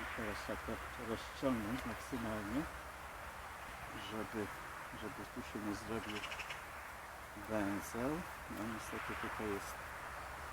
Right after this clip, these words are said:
ta żyłka już jest stara. Warto mieć też troszeczkę nowych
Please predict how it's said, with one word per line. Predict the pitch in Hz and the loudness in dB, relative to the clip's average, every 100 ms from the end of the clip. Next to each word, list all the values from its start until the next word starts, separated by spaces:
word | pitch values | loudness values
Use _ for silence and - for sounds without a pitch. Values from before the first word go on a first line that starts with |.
| - - | -4 0
ta | 113 | 2
żyłka | 110 113 107 - 120 | 4 4 2 2 4
już | 104 98 | 4 4
jest | 104 - - - - - - - - | 0 0 -2 -2 -4 -4 -4 -4 -2
stara. | - - 131 113 117 - - - - - - - - - - | -2 4 6 8 6 2 -2 -4 -4 -6 -6 -6 -6 0 10
Warto | 156 151 147 | 10 10 10
mieć | 131 | 10
też | - 131 | 8 4
troszeczkę | - 127 - 120 - | 4 2 2 2 6
nowych | 117 120 117 110 | 10 10 8 6